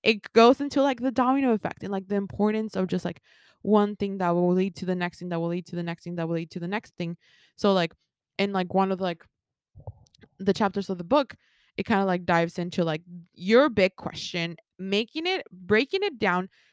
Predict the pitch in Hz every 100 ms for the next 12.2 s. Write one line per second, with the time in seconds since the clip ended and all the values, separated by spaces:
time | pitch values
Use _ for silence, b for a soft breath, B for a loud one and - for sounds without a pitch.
0 | _ - 185 - 220 208 233 320 320 -
1 | - 233 220 220 220 - 196 180 185 -
2 | - 208 302 - 170 170 175 - _ b
3 | b b 190 185 214 254 190 170 - 180
4 | 160 160 165 170 _ _ _ 170 185 180
5 | 175 175 170 170 165 165 - _ _ _
6 | _ _ _ _ _ _ _ _ 196 185
7 | 196 190 202 202 147 151 202 185 180 175
8 | 165 - 185 170 - - 220 - 208 196
9 | 185 190 196 180 170 165 _ _ _ _
10 | _ _ _ 196 185 - _ - 202 196
11 | 202 185 180 175 180 - 196 175 175 175
12 | 175 180